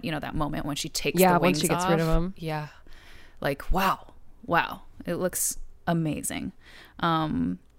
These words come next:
Speaker 1: I just, I love how it covers her entire body. I love, um, how, like, armory but still flexible it looks like.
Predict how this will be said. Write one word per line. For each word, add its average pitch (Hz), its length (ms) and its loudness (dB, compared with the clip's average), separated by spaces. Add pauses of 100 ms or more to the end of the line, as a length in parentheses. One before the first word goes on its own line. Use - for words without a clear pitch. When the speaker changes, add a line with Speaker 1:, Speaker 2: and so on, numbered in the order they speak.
(400)
Speaker 1:
I 170 160 -2
just, - 500 0
I 160 80 -2
love 160 200 0
how 165 180 2
it - 100 -4
covers 165 380 -4
her 160 120 0
entire 156 440 -4
body. 196 520 -4 (140)
I 160 280 -4
love, 160 680 -6 (120)
um, 156 600 -4 (840)
how, - 640 -2 (680)
like, 131 380 -8 (760)
armory 202 760 0
but 156 220 0
still - 280 2
flexible 202 1200 -2
it 190 220 -4
looks 202 340 -2
like. 151 300 -4